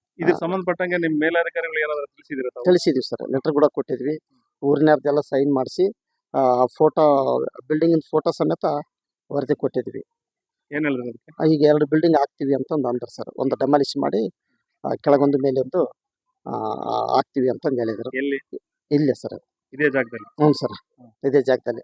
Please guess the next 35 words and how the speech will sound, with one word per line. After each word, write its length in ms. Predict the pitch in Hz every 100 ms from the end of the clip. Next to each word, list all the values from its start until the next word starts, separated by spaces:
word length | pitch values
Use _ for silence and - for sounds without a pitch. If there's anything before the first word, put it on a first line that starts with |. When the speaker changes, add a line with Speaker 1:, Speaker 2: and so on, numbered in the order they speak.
| -
Speaker 2:
ಆ 140 | 127
ಅಂಚಿನ 260 | 131 139 160
ರೂಮ್ 160 | 151 139
ಇದೆಯಲ್ಲ 180 | 127 117
ಸರ್, 140 | 165 180 _ _ _
ಆ 40 | 123
ಅಂಚಿನ 260 | 127 143 143
ರೂಮಿಗೆ 240 | 143 139
ಹಾಕ್ತೀವಿ 340 | 123 - 123 120
ಅಂತಂದು 340 | 139 120 104
ಹೇಳಿದ್ರು. 260 | 98 98 170 - _ -
ಇನ್ನೂ 160 | 180
ಬಂದಿಲ್ಲ 400 | 160 143 139 123
ಸರ್. 340 | 107 - - _ _ _ _ _ _ _ _ _ 135
Speaker 1:
ಯಾವಾಗ 180 | 156
ಬರುತ್ತೆ 220 | 165 160 160
ಅಂತ 120 | 160
Speaker 2:
ಹಾಗಾಗಿ 140 | 156
Speaker 1:
ಏನಾದ್ರು 240 | 151 147 143
ತಾವು 180 | 139 135
ಕೇಳಿದ್ರಾ? 360 | 151 147 143 202 _ 165
Speaker 2:
ಕೇಳಿದ್ವಿ 480 | 143 - 202 175 151
ಸರ್, 140 | 196 208
ಒಟ್ಟು 360 | - 151 156
ಸ್ಯಾಂಕ್ಷನ್ 380 | 151 170 156 190
ಆಗೈತೆ 260 | 175 156 135
ಬಿಲ್ಡಿಂಗ್, 300 | 156 160 190
ಇನ್ನ 220 | 196 165
ಟೆಂಡರ್ 380 | - 156 170 156
ದಾರ್ದು 260 | 160 156 -
ಯಾರ್ದಂತ 420 | 143 147 151 143 135
ಆಯ್ಕೆ 240 | 135 139
ಆಗಿಲ್ಲ, 240 | 127 131 175 - _ _ _ _ _
ಆಯ್ಕೆ 240 | 139 156
ಆದ 60 | 170